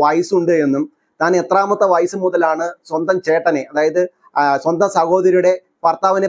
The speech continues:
പ്രണയിച്ചു തുടങ്ങിയത് എന്നും, അതോടൊപ്പം തന്നെ ഈ ഒരു ചേട്ടനെ സ്വന്തം സഹോദരിക്ക് തിരിച്ചു കൊടുക്കാൻ തയ്യാറാണ്, എന്നാൽ ചില ഉപാധികളുണ്ട് എന്നും, അതോടൊപ്പം തന്നെ ഈ ഒരു വിഷയം കേസായി കഴിഞ്ഞാൽ ഞങ്ങൾ രണ്ടുപേരും കൂടെ ഏത് രീതിയിലാണ് അത് കൈകാര്യം ചെയ്യാൻ പോകുന്നത് എന്നുള്ള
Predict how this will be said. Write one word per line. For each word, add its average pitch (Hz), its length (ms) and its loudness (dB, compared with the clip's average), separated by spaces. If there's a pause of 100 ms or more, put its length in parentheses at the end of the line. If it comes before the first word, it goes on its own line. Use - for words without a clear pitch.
പ്രണയിച്ചു 185 460 0
തുടങ്ങിയത് 170 440 2 (320)
എന്നും, 143 220 0 (440)
അതോടൊപ്പം 208 420 2
തന്നെ 196 180 0 (340)
ഈ - 20 -2 (140)
ഒരു 202 140 4 (320)
ചേട്ടനെ 170 420 2 (160)
സ്വന്തം 156 320 0
സഹോദരിക്ക് 180 480 0 (160)
തിരിച്ചു 160 280 -2
കൊടുക്കാൻ 180 300 2 (120)
തയ്യാറാണ്, 165 420 0 (140)
എന്നാൽ 180 260 -2
ചില 190 100 2 (140)
ഉപാധികളുണ്ട് 180 720 2 (140)
എന്നും, 131 180 -14 (400)
അതോടൊപ്പം 202 360 2
തന്നെ 214 180 0
ഈ - 80 0
ഒരു 220 140 -4
വിഷയം 202 320 -2
കേസായി 196 400 2
കഴിഞ്ഞാൽ 190 400 0
ഞങ്ങൾ 180 260 -2
രണ്ടുപേരും 185 360 -2
കൂടെ 185 120 -4 (200)
ഏത് 202 240 -4
രീതിയിലാണ് 175 400 -4
അത് 156 160 -10
കൈകാര്യം 180 520 0
ചെയ്യാൻ 170 320 0
പോകുന്നത് 170 380 -2 (380)
എന്നുള്ള 190 240 2